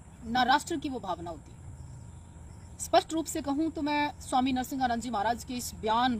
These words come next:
का, जिस तरह की उनकी टिप्पणी आ रही है, जिस तरह से उनके ऊपर मुकदमा हुआ, आप ऐसी situation पैदा क्यों करते हो?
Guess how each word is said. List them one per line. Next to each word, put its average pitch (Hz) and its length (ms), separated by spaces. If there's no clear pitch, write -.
का, - 120
जिस 214 200
तरह 262 160
की 269 100
उनकी 254 160
टिप्पणी 262 360
आ 214 100
रही 170 120
है, - 400
जिस 240 180
तरह 269 140
से 262 100
उनके 262 180
ऊपर 254 260
मुकदमा 262 440
हुआ, 175 240
आप 254 160
ऐसी 294 240
situation 285 460
पैदा 262 240
क्यों 240 160
करते - 260
हो? - 60